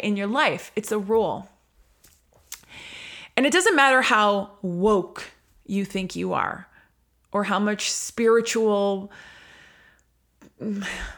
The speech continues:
practice you have or how much growth you've done or awareness you have or how many books you've read. It doesn't matter. The ego, your ego is a tyrant and will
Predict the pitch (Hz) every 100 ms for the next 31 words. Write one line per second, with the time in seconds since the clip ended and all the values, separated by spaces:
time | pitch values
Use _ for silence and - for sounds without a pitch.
0 | - _ - 214 202 - 202 190 - 208
1 | 208 175 180 - 110 - - - 196 202
2 | 226 233 220 - - 220 208 202 196 185
3 | 175 175 170 175 180 - 202 202 202 208
4 | 226 214 233 226 220 214 - 202 170 160
5 | 185 190 185 208 220 233 190 - 220 214
6 | - 202 190 185 170 170 180 208 254 190
7 | 180 208 180 151 180 - - - 240 -
8 | 226 226 226 254 294 320 196 226 302 -
9 | 226 226 226 214 202 196 - 220 180 202
10 | 214 - 208 208 202 -